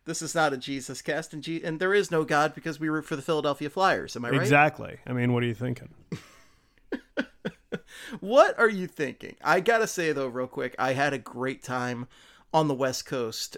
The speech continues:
Speaker 1: I had only been out there one other time, and I feel like I didn't get to do a lot of, like,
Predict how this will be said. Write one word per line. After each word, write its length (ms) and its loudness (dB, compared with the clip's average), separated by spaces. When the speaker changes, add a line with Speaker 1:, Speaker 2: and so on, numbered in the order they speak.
Speaker 1:
I 600 -2
had 260 -2
only 280 0
been 160 -2
out 160 -2
there 140 -4
one 180 -2
other 180 -2
time, 360 -4
and 100 -8
I 80 -4
feel 400 -4
like 320 -2
I 100 -4
didn't 440 -8
get 180 -6
to 60 -16
do 180 -4
a 40 -2
lot 200 -4
of, 120 -12
like, 200 -8